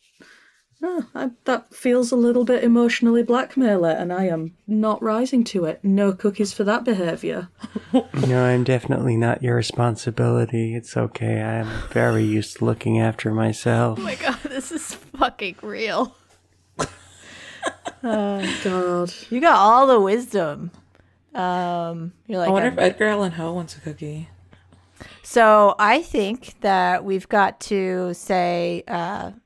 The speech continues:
Speaker 3: the reaction for Edgar Allan Poe to all of these different challenges. Um, I think we'll move to the last challenge, and then, like we did last time, we'll get, we'll get the full evaluation of the whole thing,
Speaker 4: Mm.
Speaker 3: which also buys me time.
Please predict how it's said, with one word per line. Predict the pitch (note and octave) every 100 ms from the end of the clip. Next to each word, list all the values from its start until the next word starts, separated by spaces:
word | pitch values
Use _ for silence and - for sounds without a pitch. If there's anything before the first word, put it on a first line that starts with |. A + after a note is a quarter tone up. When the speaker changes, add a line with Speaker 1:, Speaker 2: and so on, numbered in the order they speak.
| _
Speaker 3:
the | A3
reaction | G3+ G3 F3+ G#3 - F#3+ E3+ F#3+
for | - F#3+
Edgar | F3 - F3+ F#3+
Allan | F3 F3 F3+
Poe | G3+ E3+ F3
to | -
all | F#3 F3+
of | F3+
these | F3+ F3+
different | G#3 F3+ F3
challenges. | - E3 E3 E3+ F3 E3+ F3 - - - - _
Um, | G3 F#3 F3 -
I | G3 G3
think | A3+ A3+
we'll | B3
move | A3+ G#3+
to | A#3
the | G#3
last | F3+ F#3 G3 -
challenge, | B3+ C4+ C#4+ A3+
and | F#3
then, | F3+
like | F3+ F3+
we | F3+
did | F3+
last | E3 E3 -
time, | - G#3 A3 F#3+
we'll | F3
get, | F3 E3+ - _ _ _
we'll | G3 G3+
get | G3+
the | G#3+
full | G#3 G#3 G3
evaluation | F3+ F3 F3 E3 E3+ F3+ - - G3+ - _
of | - F#3
the | G3
whole | G3
thing, | F#3 F3
Speaker 4:
Mm. | F#3+ F3 F#3 -
Speaker 3:
which | B3+ G4
also | F#4+ - A3+
buys | A3+ C4+ D#4+
me | F#4 F#4
time. | C#4 G#3+ E3+ E3+